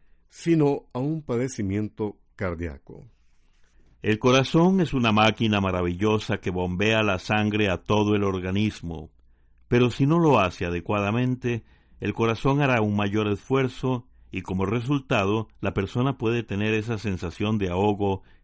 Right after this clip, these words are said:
Speaker 2: y falta de aire. A veces ocurre que el corazón aumenta un poco su tamaño debido a ese esfuerzo extra.
Speaker 1: Entonces, si su amiga tiene problemas para respirar,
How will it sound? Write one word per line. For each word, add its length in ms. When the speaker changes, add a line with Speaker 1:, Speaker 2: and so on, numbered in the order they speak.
Speaker 2:
y 80
falta 400
de 180
aire. 460
A 100
veces 380
ocurre 580
que 160
el 80
corazón 440
aumenta 500
un 120
poco 300
su 200
tamaño 480
debido 440
a 100
ese 260
esfuerzo 580
extra. 540
Speaker 1:
Entonces, 880
si 360
su 160
amiga 320
tiene 480
problemas 680
para 300
respirar, 720